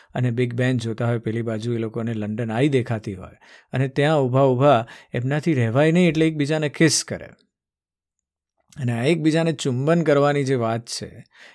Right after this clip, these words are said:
એ બહુ ઇન્ટરેસ્ટિંગ છે, કારણ કે પબ્લિકમાં કરી શકે છે, જે ભારતીય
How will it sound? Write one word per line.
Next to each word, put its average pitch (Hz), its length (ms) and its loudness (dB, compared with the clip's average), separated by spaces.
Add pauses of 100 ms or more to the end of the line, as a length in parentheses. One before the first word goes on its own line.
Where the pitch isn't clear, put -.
(100)
એ 165 80 0
બહુ 185 340 -2
ઇન્ટરેસ્ટિંગ 160 720 -2
છે, - 240 -18 (960)
કારણ 143 180 2
કે 190 140 2
પબ્લિકમાં 180 560 2
કરી 196 240 6
શકે 123 340 0
છે, - 280 -16 (440)
જે 143 160 0
ભારતીય 156 840 2